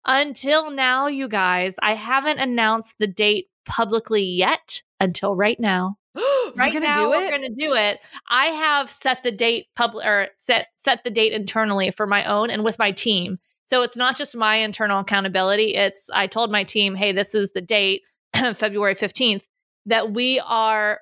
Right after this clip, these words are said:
Speaker 1: releasing the upgraded new academy, and it's
Speaker 2: Wow.
Speaker 1: going to be freaking incredible." Um, but just that of putting a date to it,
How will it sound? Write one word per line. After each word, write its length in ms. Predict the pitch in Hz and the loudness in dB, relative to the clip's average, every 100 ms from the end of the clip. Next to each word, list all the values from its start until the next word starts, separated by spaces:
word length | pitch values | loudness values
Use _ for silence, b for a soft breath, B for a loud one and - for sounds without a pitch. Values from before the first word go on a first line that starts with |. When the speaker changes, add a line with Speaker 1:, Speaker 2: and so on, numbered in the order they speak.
| - | -4
Speaker 1:
releasing 1000 | 226 226 294 320 240 208 196 196 233 240 _ _ - | -2 2 0 0 0 2 2 -2 -8 -14 _ _ -2
the 180 | 220 - 233 | 0 0 -2
upgraded 720 | 220 233 226 208 208 202 190 - | -2 0 0 2 2 0 -4 -8
new 340 | 208 214 220 | -2 0 2
academy, 760 | 208 214 208 202 185 180 180 - _ - | 0 0 0 0 0 0 0 -4 _ -2
and 140 | 226 165 | 0 2
it's 120 | 165 | 2
Speaker 2:
Wow. 40 | |
Speaker 1:
going 220 | 208 214 208 | 2 0 0
to 80 | |
be 340 | 208 196 185 180 _ _ _ - | 0 2 2 0 _ _ _ -2
freaking 420 | 415 403 294 277 | 2 2 2 0
incredible." 800 | 240 220 269 269 226 190 180 185 B B B | -2 0 0 2 0 0 0 -2 B B B
Um, 720 | 233 214 202 196 190 185 185 _ _ - | -2 0 0 -2 -4 -6 -10 _ _ -2
but 160 | 240 | -2
just 380 | 226 262 285 226 | 0 -2 -2 -4
that 360 | 208 196 220 240 | 0 2 0 -2
of 180 | 208 - | -10 -2
putting 340 | 240 254 220 | 0 0 0
a 60 | 196 | -4
date 360 | - 196 - | 0 0 0
to 200 | - 277 | -4 0
it, 260 | 196 214 | 2 2